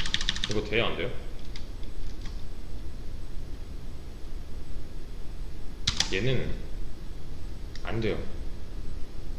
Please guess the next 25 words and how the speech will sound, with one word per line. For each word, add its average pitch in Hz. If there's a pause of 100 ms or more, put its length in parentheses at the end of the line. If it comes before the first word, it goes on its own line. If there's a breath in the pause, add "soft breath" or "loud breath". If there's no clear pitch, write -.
아쉽게도 -
안 -
돼요. 90 (2000)
왜냐면 123
얘는 113
지금 101
딱 101
사 -
바이트만 131
공간을 92
갖고 87
있는 82
거예요. 73 (680)
사 -
바이트만 123
공간을 98
갖고 85
있어요, - (200)
초반에. - (1160)
왜냐면 110
초반에 196
만들어버린 123
게 92
사 98
바이트잖아요. 92